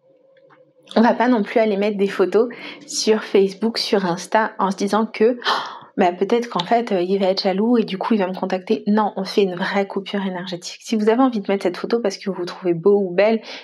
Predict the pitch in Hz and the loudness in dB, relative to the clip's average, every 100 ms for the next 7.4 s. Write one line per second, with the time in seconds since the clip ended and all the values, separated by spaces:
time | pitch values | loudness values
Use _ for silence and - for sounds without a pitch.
0 | - 190 185 196 180 165 208 208 185 180 | -6 -4 0 0 0 -2 0 0 2 2
1 | 180 175 190 208 180 175 170 - 202 214 | 2 0 0 -4 -6 -6 -6 0 0 2
2 | 208 180 185 214 - 202 180 185 190 190 | 0 0 0 -4 -6 -6 -4 0 2 0
3 | 180 - - - - 190 180 180 220 226 | -8 -16 -16 -10 0 2 2 0 2 2
4 | 202 - _ 190 190 - 214 208 190 196 | 0 -6 _ 0 0 0 -2 0 0 0
5 | 190 - - - 196 247 220 196 208 208 | 0 -4 -8 0 4 4 4 2 0 -2
6 | 196 185 175 202 196 - 202 190 175 175 | -2 -2 -2 -4 -6 -8 -6 -6 -6 -10
7 | 170 196 190 - | -12 -14 -16 -20